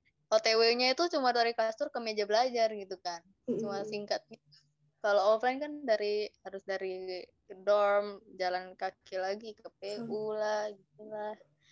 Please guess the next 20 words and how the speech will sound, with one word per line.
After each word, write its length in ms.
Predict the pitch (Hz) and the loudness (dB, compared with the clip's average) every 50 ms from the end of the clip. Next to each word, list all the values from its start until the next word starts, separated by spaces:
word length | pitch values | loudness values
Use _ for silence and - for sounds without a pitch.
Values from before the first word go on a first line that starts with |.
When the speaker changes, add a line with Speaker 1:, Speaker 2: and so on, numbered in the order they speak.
| - - _ _ _ _ | -20 -20 _ _ _ _
Speaker 1:
Itu 240 | - 190 - - 262 - - | -14 -12 -12 -12 -14 -10 -10
take 160 | 196 196 _ - | -12 -12 _ -2
time 240 | 202 196 196 202 202 | -2 0 0 -2 -4
sih. 480 | 208 208 - 180 165 165 165 165 170 - _ _ - | -8 -10 -10 -8 -8 -6 -8 -8 -10 -14 _ _ -6
Enaknya 400 | 180 180 185 185 185 - 233 226 | -4 -4 -2 -4 -6 -4 -2 -2
Speaker 2:
Iya. 80 | 220 214 208 202 202 | -2 -2 -4 -4 -6
Speaker 1:
jadi 80 | 233 233 - | -4 -2 -2
online 280 | 196 196 190 190 196 202 | -2 -2 -2 -4 -6 -6
tuh 80 | - 247 240 220 - _ _ _ | -6 -8 -8 -8 -12 _ _ _
nggak 320 | - 175 175 175 - - 180 | -10 -4 -2 -2 -2 -2 -4
makan 240 | 185 180 - 190 185 180 | -10 -6 -6 -4 -4 -4
waktu 160 | 180 - - | -6 -4 -2
banyak 340 | 185 190 202 226 226 220 214 - - _ _ _ _ | -2 0 0 0 -2 -4 -6 -8 -10 _ _ _ _
untuk 320 | - 196 190 190 190 - _ _ _ _ _ _ _ _ _ _ _ _ | -14 -10 -8 -8 -8 -10 _ _ _ _ _ _ _ _ _ _ _ _
persiapannya 1040 | - 185 - - 190 175 175 - - 185 185 185 190 196 190 185 185 185 185 185 185 | -10 -10 -8 -6 -6 -8 -6 -8 -8 -10 -10 -10 -10 -10 -8 -8 -8 -8 -10 -8 -10
gitu 240 | 185 - - 185 | -10 -8 -6 -6
loh. 400 | 185 180 185 180 180 180 180 - _ _ _ _ _ _ _ _ _ _ _ _ _ | -4 -4 -4 -4 -4 -6 -8 -12 _ _ _ _ _ _ _ _ _ _ _ _ _
Dan 320 | _ - 190 185 185 - - | _ -4 -4 -2 -2 -4 -6
Speaker 2:
Mm-mm. 80 | 175 | -4
Speaker 1:
juga 800 | 190 214 233 254 240 208 180 175 175 175 170 165 165 165 185 202 | -4 -4 -4 -6 -6 -6 -4 -4 -2 0 0 2 2 2 2 0